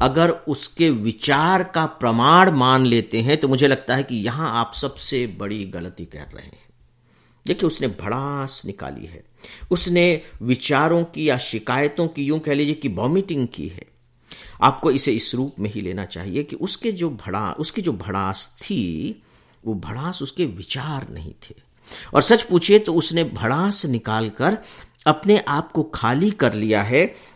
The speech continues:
और खाली इसलिए कर लिया है ताकि वह आपके साथ सामान्य रह सके। Otherwise वो सारी आपकी बातों को उल्टे तरीके से ही लेता, लेकिन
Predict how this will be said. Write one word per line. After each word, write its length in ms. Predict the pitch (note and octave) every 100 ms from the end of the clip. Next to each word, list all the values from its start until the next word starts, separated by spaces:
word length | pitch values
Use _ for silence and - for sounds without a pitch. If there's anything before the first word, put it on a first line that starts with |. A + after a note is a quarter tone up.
| -
और 180 | C#3+ -
खाली 420 | - B2 D#3 F3 -
इसलिए 440 | - D#3+ G3+ B3+
कर 200 | B3+ D3
लिया 240 | C3 B2+
है 120 | C3 G3+
ताकि 380 | D#3 D3 -
वह 160 | F#3 F#3+
आपके 460 | - C3 D#3 - E3+
साथ 340 | C#3+ D3 -
सामान्य 760 | - A2+ G#2+ G2+ A2+ E3+ G3 E3
रह 240 | G#2+ A2
सके। 440 | B2 F#3 B3+ D#3 - - - - -
Otherwise 400 | F#3+ A#3 G#3+ G#3+
वो 60 |
सारी 580 | G#3+ - E3 F3 G#3 B3
आपकी 440 | E3+ F3+ F3+ - E3
बातों 460 | C3 C3+ - C#3+
को 140 | C#3+ F#3
उल्टे 380 | F#3+ F#3 F3+
तरीके 380 | G#3 F#3 F3+ G3+
से 120 | G3
ही 80 | G3
लेता, 320 | F3 F3 C3+
लेकिन 300 | G#2 D#3 F3